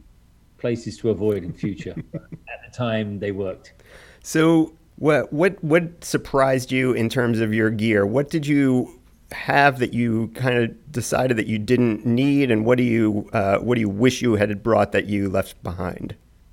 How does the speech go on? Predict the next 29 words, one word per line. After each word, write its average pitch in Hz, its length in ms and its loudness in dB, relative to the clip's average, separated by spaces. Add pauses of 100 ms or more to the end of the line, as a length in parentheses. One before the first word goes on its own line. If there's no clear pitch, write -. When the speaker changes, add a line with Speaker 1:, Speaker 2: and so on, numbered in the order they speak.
(180)
Speaker 1:
Well, 120 400 0
I 127 60 -4
think 160 320 -2
the 135 80 2
main, 160 400 -2
the 143 80 0
main 170 400 -2
thing 135 580 -4 (200)
was 120 640 2
it 135 60 -4
was 131 120 -4
good 170 180 4
to 156 80 -6
have 151 100 -2
a 135 40 -4
spare 139 280 -2
pair 139 220 -4
of 131 60 -2
Ninja 117 360 -2
socks - 380 -8
with 101 80 -8
me. 123 300 -8
Speaker 2:
Mm-hmm. 104 260 -2 (500)
Speaker 1:
Uh, 104 200 -8
toothbrush 131 640 -2
was 110 120 -6
nice. 117 460 -8
Speaker 2:
<laughs> - 60 -20 (600)
Speaker 1:
Um, 98 1040 -6